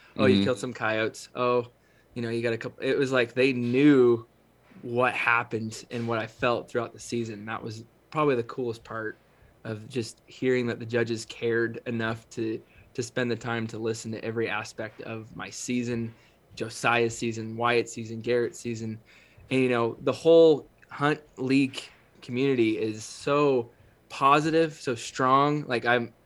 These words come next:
Speaker 1: I have way more friends now, like, that just,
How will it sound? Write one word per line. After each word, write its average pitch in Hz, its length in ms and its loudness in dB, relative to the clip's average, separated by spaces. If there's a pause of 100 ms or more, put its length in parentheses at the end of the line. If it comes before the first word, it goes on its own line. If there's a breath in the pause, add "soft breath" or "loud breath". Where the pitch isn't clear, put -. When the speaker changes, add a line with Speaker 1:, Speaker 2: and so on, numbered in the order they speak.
(260 loud breath)
Speaker 1:
I 127 80 -4
have 139 240 0 (240)
way 127 400 6
more 151 240 4
friends 143 460 0
now, 131 280 4
like, 120 240 0 (120)
that 117 200 -2
just, 120 260 -8